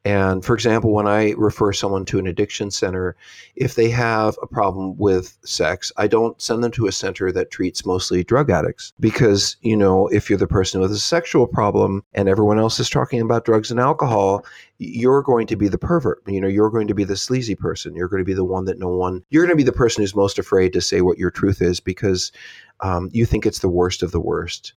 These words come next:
However, if I send that person to a place where everybody's having problems th-, with relationships and intimacy and sexuality, there isn't any fear. You know, someone says something difficult in a group and someone else says,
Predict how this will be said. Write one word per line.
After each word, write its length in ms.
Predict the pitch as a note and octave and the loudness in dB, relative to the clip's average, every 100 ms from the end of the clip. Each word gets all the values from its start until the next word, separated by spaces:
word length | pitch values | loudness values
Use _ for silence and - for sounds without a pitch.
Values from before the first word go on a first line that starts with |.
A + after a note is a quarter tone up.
| _ - | _ -4
However, 520 | B2+ A2 C3 D3 A2 | 2 4 4 4 4
if 100 | A2+ | 4
I 120 | G#2+ | 0
send 240 | - A2+ | 0 0
that 120 | G#2 - | -2 -2
person 280 | G#2+ G#2+ | -4 -2
to 80 | G2+ | -4
a 40 | F#2 | -2
place 400 | - G2 F#2+ F#2 | 0 0 0 0
where 160 | E2+ | 2
everybody's 480 | G#2 C3+ C#3 G#2 G2 | 2 2 2 2 0
having 280 | G2+ F#2+ F2+ | -4 -6 -6
problems 380 | - F#2 F#2 F2+ | -4 -4 -6 -6
th-, 160 | F#2+ F2 | -6 -2
with 200 | G2 - | -4 -2
relationships 800 | F2 F2+ G2 G2+ F#2 F#2+ - - | -2 0 -2 -4 -6 -4 -6 -10
and 100 | - | -10
intimacy 460 | G2 G2 G2 - F#2 | -10 -8 -8 -6 -8
and 100 | E2+ | -8
sexuality, 680 | F#2 - F#2+ F#2+ G2 F#2+ - | -12 -6 -4 -2 -2 -4 -4
there 160 | - E2+ | 2 2
isn't 240 | D3 D3 | 2 2
any 220 | B2+ A#2+ | 2 0
fear. 580 | A#2 - C3+ C#3 G2+ F2 | -2 0 2 4 4 4
You 120 | F2+ | 2
know, 120 | G#2 G2 | 0 0
someone 300 | A2+ G#2+ G#2 | 0 -2 0
says 200 | G#2 - | 0 -2
something 300 | G2 G2+ F#2 | -6 -4 -2
difficult 480 | G2+ G2+ G2+ F#2+ | -2 -2 -2 -2
in 40 | F#2+ | -2
a 60 | |
group 300 | F2+ F#2+ F#2+ | 0 0 0
and 100 | F#2+ | -4
someone 240 | - F#2 F#2 | -4 -2 0
else 160 | F#2 | 0
says, 240 | - F#2+ | 2 0